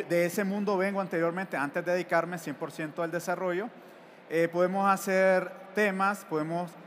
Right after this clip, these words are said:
crear simplemente un sitio o podemos convertirnos en security expert, que se trata más que todo de, ah, eliminar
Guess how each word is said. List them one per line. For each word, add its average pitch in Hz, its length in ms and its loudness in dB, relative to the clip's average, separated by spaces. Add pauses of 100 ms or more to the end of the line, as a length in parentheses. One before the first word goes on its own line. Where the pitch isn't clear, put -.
(300)
crear 185 360 8
simplemente 180 600 -4
un 175 80 -6
sitio 208 420 -6 (840)
o 220 140 6
podemos 208 340 2
convertirnos 190 640 0
en 185 320 -4
security 170 540 -6
expert, 117 440 -6 (580)
que 165 300 2
se 165 180 -4
trata 196 380 2
más 170 180 -2
que 190 100 -4
todo 185 360 -2
de, 175 340 -2 (460)
ah, 135 200 0
eliminar 151 600 -2